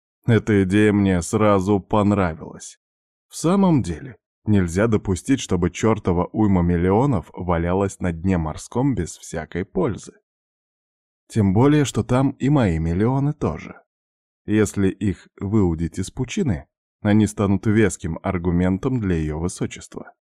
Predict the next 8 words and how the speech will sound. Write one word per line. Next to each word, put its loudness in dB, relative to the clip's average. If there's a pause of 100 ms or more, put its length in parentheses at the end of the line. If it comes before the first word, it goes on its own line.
(680)
"Отличная 0
мысль, 2
Дерек. -4 (240)
А 0
как -4
мы 2
его -2
достанем?" 0